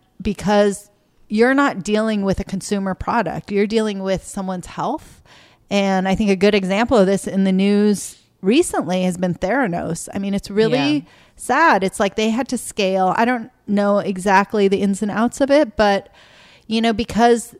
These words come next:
Speaker 1: they scaled at a time when they weren't ready for it and F D A came down really hard on them, and probably they should be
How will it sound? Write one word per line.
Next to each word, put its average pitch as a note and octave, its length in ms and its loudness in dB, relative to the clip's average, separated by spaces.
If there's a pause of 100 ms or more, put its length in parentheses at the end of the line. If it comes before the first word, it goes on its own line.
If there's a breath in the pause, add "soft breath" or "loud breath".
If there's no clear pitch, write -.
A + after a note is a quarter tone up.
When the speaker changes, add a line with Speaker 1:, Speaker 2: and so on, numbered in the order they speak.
Speaker 1:
they G#3+ 380 0
scaled A3 580 0
at G#3+ 120 0
a G3 40 -4
time A3 520 -2
when G3+ 320 0
they G3 120 2
weren't G#3 240 -2
ready G3 320 -4
for C4 320 0
it C#4+ 160 2
and G3+ 120 -4
F F#3+ 120 -6
D G#3+ 140 -2
A G3 100 -2
came G#3 220 -4
down G3 220 0
really G3+ 240 0
hard G3 360 -2
on C4+ 140 0
them, E4 320 0
and G#3 400 -2 (160)
probably C#4 720 2 (800)
they A3 120 2
should E4 380 -2 (280)
be G#3 340 -4